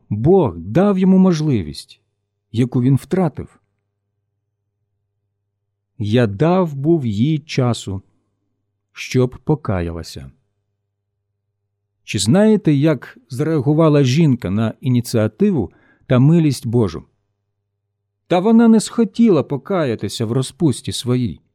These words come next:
Бог дав тобі можливість використати єдиний вихід — це Ісус Христос.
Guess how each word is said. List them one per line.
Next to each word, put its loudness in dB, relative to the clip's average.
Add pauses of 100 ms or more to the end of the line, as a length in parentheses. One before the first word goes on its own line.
(2500)
Бог 2
дав -2
тобі -6
можливість 0 (120)
використати -2
єдиний 2
вихід — -2 (220)
це -2 (100)
Ісус -4
Христос. -12